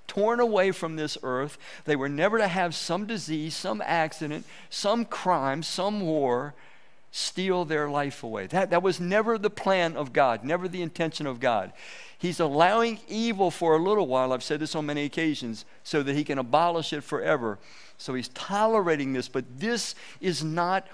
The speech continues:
something we should accept. We shouldn't accept death. You're gonna see that in a little bit when we get into some other verses. So, okay, we've looked at what lamentation is and why we lament.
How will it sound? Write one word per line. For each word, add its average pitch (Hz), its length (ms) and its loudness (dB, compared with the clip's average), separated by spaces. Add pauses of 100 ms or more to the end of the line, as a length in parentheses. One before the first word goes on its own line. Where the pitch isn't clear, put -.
(140)
something 170 640 -2
we 151 140 -2
should 147 220 -4
accept. 135 360 0
We 151 120 0
shouldn't 220 500 0
accept - 480 -4
death. 110 220 2 (200)
You're 185 120 2
gonna 220 160 2
see 220 280 -4
that 170 160 0
in 151 60 -6
a 143 60 -2
little 147 180 0
bit 117 320 -2
when 123 140 -4
we 123 100 -4
get 135 160 -2
into 127 180 -4
some 117 220 -6
other 113 180 -2
verses. - 600 -10 (680)
So, 165 200 4
okay, 147 400 2 (840)
we've 127 180 -6
looked 202 220 4
at 175 240 4
what 147 320 2
lamentation 156 840 2
is 147 160 -2
and 110 260 -6
why 170 460 4
we 123 260 -2
lament. 113 500 -2